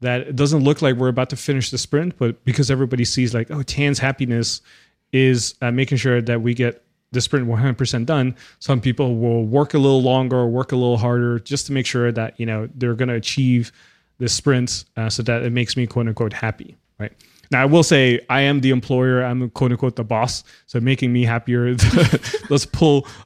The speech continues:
a little bit more weight in that sense, which I think is normal.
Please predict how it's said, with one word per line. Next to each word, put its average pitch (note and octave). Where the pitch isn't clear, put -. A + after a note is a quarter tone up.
a C#3
little D#3
bit D3
more C3+
weight B2+
in D3+
that D#3
sense, F3
which A#2+
I A2+
think A#2+
is A2+
normal. D3